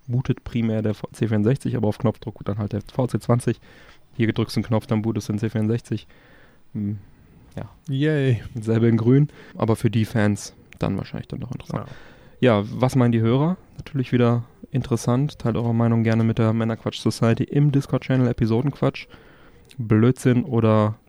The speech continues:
Speaker 1: Kultobjekt, lasst es uns wissen.
Speaker 2: Oh, richtig.
Speaker 1: Weiter geht's mit Nintendo.
Speaker 2: Ja, da gibt es auch etwas, äh, nicht ganz so Günstiges. <laughs>
Speaker 1: Mhm.
Speaker 2: Und, äh, ja,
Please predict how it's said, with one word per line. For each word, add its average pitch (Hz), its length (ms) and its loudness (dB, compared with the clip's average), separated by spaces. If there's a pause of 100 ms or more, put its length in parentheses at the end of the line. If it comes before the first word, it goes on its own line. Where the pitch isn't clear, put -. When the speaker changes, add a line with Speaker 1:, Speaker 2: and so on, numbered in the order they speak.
Speaker 1:
Kultobjekt, 107 800 -2 (580)
lasst - 300 -4
es 107 100 -4
uns 107 180 -4
wissen. - 220 -12 (960)
Speaker 2:
Oh, 104 340 4
richtig. 113 580 0
Speaker 1:
Weiter 120 280 -2
geht's - 180 -8
mit - 100 -8
Nintendo. 123 380 0 (400)
Speaker 2:
Ja, 117 640 4
da 113 240 4
gibt 120 200 0
es 123 120 0
auch 131 180 -2
etwas, 120 460 0
äh, 127 280 -12
nicht 139 600 -4
ganz 160 320 0
so 113 100 2
Günstiges. 113 880 2
<laughs> - 40 2 (1500)
Speaker 1:
Mhm. 123 380 0 (120)
Speaker 2:
Und, 113 540 2
äh, 107 320 2 (320)
ja, 113 300 2